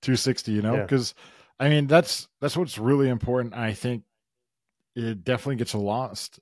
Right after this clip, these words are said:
Speaker 1: a lot of times with everyone. You know, they kind of rely on information that's out there. It got the job done, but then you move on to the next task. But it's always important to try out the different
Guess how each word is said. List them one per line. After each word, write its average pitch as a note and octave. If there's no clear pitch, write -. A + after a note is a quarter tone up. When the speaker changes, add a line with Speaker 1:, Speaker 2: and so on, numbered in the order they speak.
Speaker 1:
a G#2+
lot G#2
of G#2
times G#2
with G#2+
everyone. A2+
You A2+
know, A#2+
they B2
kind A#2+
of A2+
rely G#2+
on G#2+
information A2
that's G#2
out A2
there. A#2+
It C3+
got C#3
the A#2
job A#2
done, A#2
but A2+
then B2
you B2+
move B2+
on A2+
to G#2+
the G#2+
next -
task. E2+
But B2
it's G#2
always C3
important B2+
to A2
try A2+
out B2+
the A#2+
different A#2+